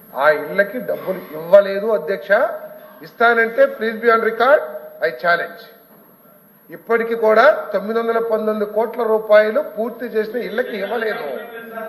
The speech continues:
ఇవ్వలేదు అధ్యక్ష. ఎన్టీఆర్ హౌసెస్ కి, ఎన్టీఆర్ హౌసింగ్, ఎందుకంటే, ఎస్,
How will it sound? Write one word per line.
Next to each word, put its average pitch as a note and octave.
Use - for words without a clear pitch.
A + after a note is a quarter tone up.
ఇవ్వలేదు B3+
అధ్యక్ష. C4
ఎన్టీఆర్ C4+
హౌసెస్ C4
కి, C4+
ఎన్టీఆర్ A#3+
హౌసింగ్, B3+
ఎందుకంటే, A3+
ఎస్, -